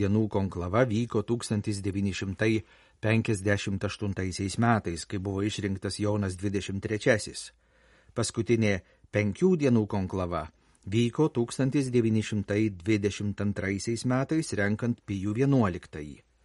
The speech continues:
Tai buvo pirmoji konklava po Pirmojo pasaulinio karo ir vyko sudėtingoje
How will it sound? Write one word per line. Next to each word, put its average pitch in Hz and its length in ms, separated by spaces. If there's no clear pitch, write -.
Tai 123 140
buvo 120 340
pirmoji 120 640
konklava 120 720
po 113 200
Pirmojo 113 480
pasaulinio 101 680
karo 95 460
ir 107 140
vyko 120 320
sudėtingoje 120 960